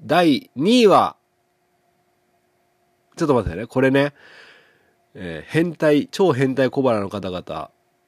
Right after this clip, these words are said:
あの一杯はどうなってるのって思ってる方いらっしゃいません？あの一杯は、えー、牛乳一杯目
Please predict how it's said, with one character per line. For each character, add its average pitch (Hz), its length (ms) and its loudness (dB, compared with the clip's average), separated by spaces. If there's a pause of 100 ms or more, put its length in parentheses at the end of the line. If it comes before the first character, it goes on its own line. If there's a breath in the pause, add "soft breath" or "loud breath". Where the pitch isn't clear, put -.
あ 127 120 -4
の 180 160 2
一 214 80 2
杯 123 300 0
は 101 120 0
ど 135 160 2
う - 20 2
な 110 120 -2
っ 90 40 -12
て - 120 -14
る 85 100 -10
の 87 120 -12
っ 82 40 -16
て - 160 -16
思 92 140 -10
っ 90 40 -10
て 92 100 -12
る 85 60 -10
方 82 140 -10
い 80 40 -10
ら 92 100 -8
っ - 20 -12
し - 100 -12
ゃ - 20 -12
い 98 40 -10
ま 95 80 -12
せ 117 120 -8
ん？ 151 80 -10 (580 soft breath)
あ 107 100 -8
の 139 140 0
一 165 100 -2
杯 120 340 -2
は、 123 560 0 (880)
え 85 160 -14
ー、 85 80 -16
牛 120 180 -2
乳 120 300 -4 (140)
一 104 100 -10
杯 135 360 -2
目 139 380 0